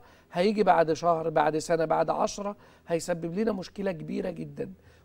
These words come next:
وبالتالي لما مريض يبقى عنده انزلاق غضروفي، وأنا كل همي إن أنا أشيل الألم بس،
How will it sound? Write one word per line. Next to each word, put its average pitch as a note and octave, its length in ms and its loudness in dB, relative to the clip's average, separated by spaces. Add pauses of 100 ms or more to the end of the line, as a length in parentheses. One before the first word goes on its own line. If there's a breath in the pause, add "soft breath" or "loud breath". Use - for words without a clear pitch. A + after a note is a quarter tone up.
وبالتالي F#3+ 580 2
لما D#3+ 280 4
مريض G3 320 4
يبقى E3+ 260 4
عنده E3+ 240 2
انزلاق D#3 300 4
غضروفي، F#3+ 560 -4 (360 soft breath)
وأنا E3+ 200 2
كل B3 360 0
همي D#3+ 560 -6 (360 soft breath)
إن D#3+ 140 -2
أنا F#3 260 0
أشيل G#3+ 320 0
الألم F3+ 440 2
بس، - 440 -4